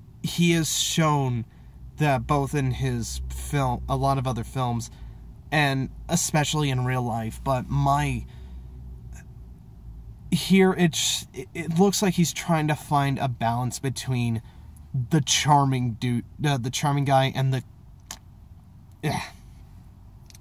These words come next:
sorry, uh, between the charming guy and douchebag, or charming leader, I should say, I, I don't know, but,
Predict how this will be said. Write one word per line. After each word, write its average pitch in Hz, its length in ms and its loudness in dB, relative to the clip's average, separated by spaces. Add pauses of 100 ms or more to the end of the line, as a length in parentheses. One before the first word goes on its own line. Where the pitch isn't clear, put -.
sorry, - 320 -14 (720)
uh, 127 220 -2 (360)
between 156 340 2
the 143 60 0
charming 139 320 2
guy 127 240 4
and 117 360 0
douchebag, 110 580 -2 (840)
or 135 220 0 (840)
charming 127 400 -2
leader, 110 240 -4
I 110 40 -4
should - 220 -10
say, 110 260 -6
I, 104 80 -8
I 113 260 -6
don't 104 140 -6
know, 98 220 -10 (300)
but, 131 260 -2